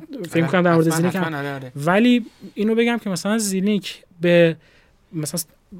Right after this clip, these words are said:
Speaker 1: نقطه‌ای رسیده بود که مثلاً بعضی روزا هر سی ثانیه یه زیلینک ساخته می‌شد. یعنی این جوری که مثلاً اصلاً
Speaker 2: بدون اینکه
Speaker 1: بد-،
Speaker 2: تو یه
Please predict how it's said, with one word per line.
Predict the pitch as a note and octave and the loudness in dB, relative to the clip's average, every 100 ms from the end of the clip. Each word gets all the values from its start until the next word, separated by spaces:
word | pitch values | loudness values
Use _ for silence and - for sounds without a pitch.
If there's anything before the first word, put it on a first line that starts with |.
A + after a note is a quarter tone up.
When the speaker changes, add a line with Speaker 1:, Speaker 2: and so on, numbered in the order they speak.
| C#4+ C#4+ F#3 | -20 -6 0
Speaker 1:
نقطه‌ای | F3 E3+ G3+ A3+ | 0 2 2 4
رسیده | A3+ F#3+ G#3+ | 2 2 0
بود | A3 - | 0 -2
که | G3+ | -4
مثلاً | E3+ F#3 | -4 -2
بعضی | G3 G#3+ G#3 | -2 0 0
روزا | F#3+ F3+ G3 G3 E3 E3 - | 0 0 0 2 0 -2 -10
هر | F3 - F#3+ D#3 - _ _ _ | -10 -2 0 0 -2 _ _ _
سی | - - G#3 | -2 2 4
ثانیه | E3+ - F#3 F#3 F3+ G3+ G3+ | 4 4 4 4 4 4 6
یه | G#3 | 6
زیلینک | F3+ E3 E3+ - | 4 2 2 0
ساخته | D3 - C#3 | -8 -8 -12
می‌شد. | - - - _ _ _ _ _ _ _ _ _ _ _ _ _ _ _ _ - | -16 -18 -20 _ _ _ _ _ _ _ _ _ _ _ _ _ _ _ _ -14
یعنی | C#3 C#3+ E3 - | -6 -4 -4 -4
این | E3+ F3 F#3 - _ _ D3 | -2 -2 -4 -8 _ _ -16
جوری | C3 E3+ G3 G3 | -8 -2 0 0
که | G3+ | -2
مثلاً | F3+ D3 D#3 E3 F3+ | -2 -2 -4 -4 -2
اصلاً | D3 F3 F3+ F3+ | -4 -4 -4 -2
Speaker 2:
بدون | D#3 C#3+ F#3 G3 | -4 -4 -4 -4
اینکه | F3 F3+ F3+ | -6 -6 -2
Speaker 1:
بد-، | F#3 | 0
Speaker 2:
تو | F3 | 0
یه | E3+ F#3 | -2 -2